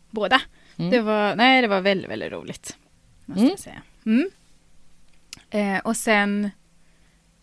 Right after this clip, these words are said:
Speaker 1: tog vi det ganska lugnt hela den
Speaker 2: Ja.
Speaker 1: kvällen. Vi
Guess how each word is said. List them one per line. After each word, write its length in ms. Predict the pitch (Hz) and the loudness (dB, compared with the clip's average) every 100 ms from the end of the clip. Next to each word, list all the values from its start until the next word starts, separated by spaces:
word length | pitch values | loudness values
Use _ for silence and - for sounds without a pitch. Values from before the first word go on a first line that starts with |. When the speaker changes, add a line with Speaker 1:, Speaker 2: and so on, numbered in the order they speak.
| _ | _
Speaker 1:
tog 240 | - 359 196 | -2 -2 0
vi 60 | |
det 80 | 220 | 2
ganska 320 | 214 208 - | 2 0 -2
lugnt 520 | 123 214 214 - - - _ _ _ _ - | -2 0 -2 -4 -14 -14 _ _ _ _ -4
hela 400 | 208 165 160 151 | -2 0 0 0
den 240 | 139 104 | -2 2
Speaker 2:
Ja. 220 | 208 190 | 4 6
Speaker 1:
kvällen. 380 | 151 180 220 226 | 4 0 -2 0
Vi 460 | 214 208 208 208 | 0 0 2 0